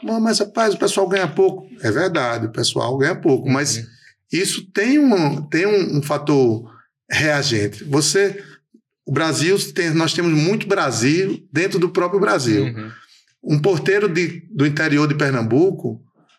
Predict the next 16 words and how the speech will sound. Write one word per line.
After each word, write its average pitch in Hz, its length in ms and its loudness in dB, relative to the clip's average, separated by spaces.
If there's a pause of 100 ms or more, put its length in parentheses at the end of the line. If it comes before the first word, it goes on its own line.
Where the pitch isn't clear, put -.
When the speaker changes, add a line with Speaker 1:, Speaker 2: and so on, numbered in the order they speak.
(340)
Speaker 1:
é, 117 480 0
às 147 240 -2
vezes, 160 240 0
pra - 300 -2
ele 180 120 2
receber 180 340 0
o 175 40 2
salário 165 420 0
é 202 60 0
complicado. 156 1120 -2
É, 139 320 -2
o 147 240 2
poder 170 280 0
aquisitivo 160 800 0
de 139 60 -2
Speaker 2:
Uhum. 131 60 0